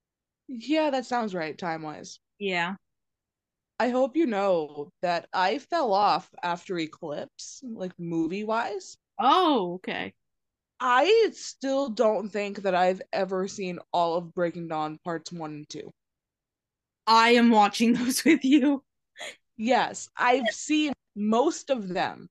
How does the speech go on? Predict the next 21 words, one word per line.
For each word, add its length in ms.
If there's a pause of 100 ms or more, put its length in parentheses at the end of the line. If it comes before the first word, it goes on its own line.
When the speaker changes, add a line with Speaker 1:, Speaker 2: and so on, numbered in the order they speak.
(380)
Speaker 2:
Mm-hmm. 240
Speaker 1:
through 200
multiple 560
different 380
watchings. 840
Like, 260
I 60
remember 420
when 160
my 140
ex 340
and 80
I 80
watched 380
them, 140
I 120
wasn't 420
feeling 280
too 180
great. 340 (360)
Speaker 2:
Mm-hmm. 300